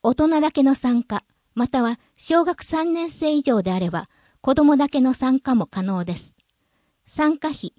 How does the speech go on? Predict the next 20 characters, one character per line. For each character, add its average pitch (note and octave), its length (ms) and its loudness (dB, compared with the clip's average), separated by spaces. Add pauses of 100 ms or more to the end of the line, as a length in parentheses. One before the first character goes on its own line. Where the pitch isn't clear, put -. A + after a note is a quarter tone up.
(240)
一 E4 260 0
人 B3+ 220 -2
三 A#3+ 300 0
百 A3 280 -4
円。 D3+ 140 -10 (760)
持 A3+ 140 -4
参 E4 240 -4
す D#4 160 -4
る C#4+ 140 4
も B3 100 4
の、 F3+ 140 -4 (420)
エ - 80 2
プ - 180 0
ロ F3+ 120 0
ン、 - 100 -8 (400)
プ B3 80 -2
ラ D#4 160 -2
ス - 80 -14
チ - 160 -12
ッ C4+ 60 -14